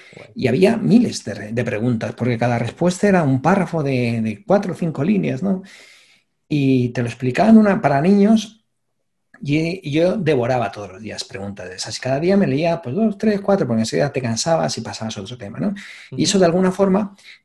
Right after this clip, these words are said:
Speaker 2: te hace que tengas desde pequeñito un, un, un cerebro, pues, muy analítico. Es decir, las cosas pasan por algo, no, no,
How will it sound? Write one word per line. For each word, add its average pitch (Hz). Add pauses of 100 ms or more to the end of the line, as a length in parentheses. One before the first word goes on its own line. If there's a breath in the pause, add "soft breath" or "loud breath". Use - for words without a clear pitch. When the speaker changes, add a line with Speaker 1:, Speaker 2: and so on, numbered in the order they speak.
Speaker 2:
te 131
hace 180
que 127
tengas 147
desde 117
pequeñito 117
un, 139
un, 131
un 131
cerebro, 139
pues, 107
muy 117
analítico. 98
Es 101
decir, -
las -
cosas -
pasan 143
por 107
algo, 175
no, 117
no, 135